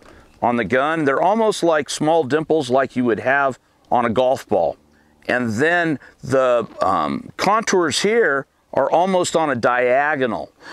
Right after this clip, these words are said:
So these are really good, it seems to me, for, um, just on first impression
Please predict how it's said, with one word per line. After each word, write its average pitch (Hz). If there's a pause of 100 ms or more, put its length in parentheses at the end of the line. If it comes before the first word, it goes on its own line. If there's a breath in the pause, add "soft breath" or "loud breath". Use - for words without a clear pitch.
(120)
So 143
these 147
are 135
really 160
good, 143
it 101
seems 175
to 127
me, 127 (280 loud breath)
for, 127 (320 loud breath)
um, 90 (680)
just 165
on 151
first 175
impression 151